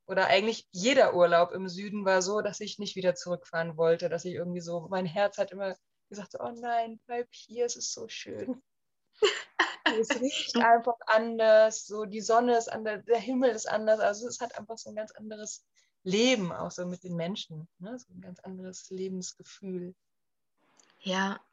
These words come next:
Speaker 2: ähm, du sprichst Italienisch auch?
Speaker 1: Ja, also man sagt schon Muttersprache, meine Muttersprache ist Deutsch, meine Mama ist Deutsch, mein Papa ist Italiener. Ich hab's natürlich gelernt, weil wir jedes Jahr im Sommer,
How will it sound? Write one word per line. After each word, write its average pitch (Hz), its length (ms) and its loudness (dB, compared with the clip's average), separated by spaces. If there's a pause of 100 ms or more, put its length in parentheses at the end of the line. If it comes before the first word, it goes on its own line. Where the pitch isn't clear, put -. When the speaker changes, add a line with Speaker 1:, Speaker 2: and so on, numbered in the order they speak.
(320)
Speaker 2:
ähm, 220 200 4
du 226 80 0
sprichst 247 300 2
Italienisch 240 600 0
auch? 294 240 -2 (1080)
Speaker 1:
Ja, 208 400 6
also 214 260 4
man 208 280 2
sagt 226 260 2
schon 226 280 -6
Muttersprache, 254 760 -2
meine 214 200 -2
Muttersprache 220 600 -6
ist - 200 -10
Deutsch, 240 320 -4
meine 202 160 -8
Mama 220 320 -6
ist - 180 -12
Deutsch, 233 260 -6
mein 185 120 -14
Papa 208 260 -12
ist 226 100 -12
Italiener. 226 540 -12 (720)
Ich - 140 -6
hab's 226 180 4
natürlich 226 440 2
gelernt, 208 480 4
weil 196 200 4
wir 196 140 -2
jedes 190 360 -6
Jahr 185 240 0
im 175 100 -4
Sommer, 180 640 0